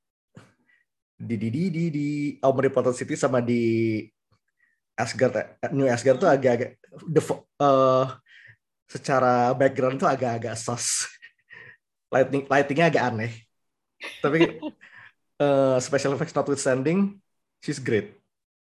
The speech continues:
Speaker 2: I mean, gue merasa di sini, eh, Jane-nya is badass. Dan
Speaker 1: Yes.
Speaker 2: I think this is the role that she's, apa ya, kayak always meant to have.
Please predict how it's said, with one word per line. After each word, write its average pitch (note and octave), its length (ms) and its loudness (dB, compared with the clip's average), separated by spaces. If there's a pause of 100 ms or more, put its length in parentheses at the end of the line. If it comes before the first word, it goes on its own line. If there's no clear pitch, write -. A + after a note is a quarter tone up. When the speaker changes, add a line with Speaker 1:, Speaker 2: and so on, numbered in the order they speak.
(460)
Speaker 2:
I C#4 160 2
mean, E4+ 680 -2 (540)
gue A#3 380 0
merasa D#4+ 360 0
di D4 160 0
sini, D#4 680 -4
eh, A3 500 -2
Jane-nya B3 920 -2 (240)
is G3+ 240 -6
badass. D#3 960 0 (500)
Dan F#3 320 0
Speaker 1:
Yes. F3+ 240 -10 (160)
Speaker 2:
I A3 80 0
think F4 260 2
this D#4 220 4
is E4 160 -4
the A3+ 80 6
role G#3+ 320 4
that G3+ 240 -2
she's, G#3+ 380 -8 (560)
apa - 240 -2
ya, E3 220 4 (200)
kayak E3+ 320 0
always G#3 380 2
meant F#3+ 180 -4
to F3 100 -8
have. D#3 360 0